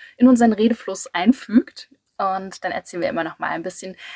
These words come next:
etwas darüber hinaus, was die Tage so passiert ist, weil's wirklich nur so ganz kleine Snippets sind. Wir wollten den Urlaub natürlich auch genießen.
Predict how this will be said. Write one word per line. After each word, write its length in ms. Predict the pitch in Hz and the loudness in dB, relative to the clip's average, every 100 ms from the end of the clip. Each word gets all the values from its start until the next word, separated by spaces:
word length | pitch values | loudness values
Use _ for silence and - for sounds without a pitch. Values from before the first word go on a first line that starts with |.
| - | -10
etwas 260 | - 247 269 | -2 0 2
darüber 280 | 254 226 220 | 2 2 0
hinaus, 580 | 208 185 170 180 185 - | 0 0 2 2 0 -8
was 160 | 165 | -10
die 80 | 180 | -12
Tage 300 | - - 180 | -12 -12 -12
so 60 | 175 | -14
passiert 500 | - 180 - 170 - | -10 -8 -6 -8 -8
ist, 160 | - | -10
weil's 220 | 165 165 | -8 -8
wirklich 280 | 170 165 175 | -10 -8 -8
nur 100 | 170 | -8
so 100 | 165 | -8
ganz 360 | 170 151 - - | -6 -6 -8 -14
kleine 320 | - - 156 | -12 -8 -6
Snippets 440 | 165 - 175 - - | -8 -12 -16 -14 -10
sind. 140 | 180 | -6
Wir 100 | 180 | -2
wollten 180 | 165 160 | -2 -2
den 140 | 170 | -6
Urlaub 240 | 165 165 165 | 0 0 0
natürlich 560 | 170 - - 170 170 _ | -14 -14 -8 -8 -10 _
auch 100 | _ | _
genießen. 540 | 202 170 - 170 170 | -8 -8 -10 -16 _